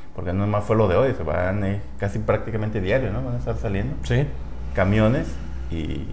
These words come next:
Speaker 1: pues, de hecho, la agenda está, ¿qué nos dijeron? Tres semanas, ¿no?
Speaker 2: Tres semanas.
Speaker 1: Tres semanas ya de agenda de lo que va a estar saliendo de aquí de, no solo de Ciudad Guzmán, Zapotillo, sino de todo el estado, ¿no? Ya yendo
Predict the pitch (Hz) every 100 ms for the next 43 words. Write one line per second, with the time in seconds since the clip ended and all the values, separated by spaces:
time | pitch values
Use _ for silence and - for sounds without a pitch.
0 | - 85 80 95 98 131 107 120 127 135
1 | 135 - 123 139 143 143 - 120 127 131
2 | 131 147 131 127 139 151 123 127 190 -
3 | - - - 113 104 107 104 113 123 147
4 | 135 139 143 131 151 - - - 98 92
5 | 98 113 127 135 151 127 104 90 107 110
6 | 107 104 120 - - - - - 110 95
7 | 92 110 135 139 - - 82 82 87 90
8 | 78 87 - - 98 95 143 160 120 -
9 | 98 - 92 85 95 120 98 127 127 -
10 | 80 110 123 104 82 82 71 73 85 104
11 | 85 80 113 95 87 95 82 85 80 82
12 | 82 80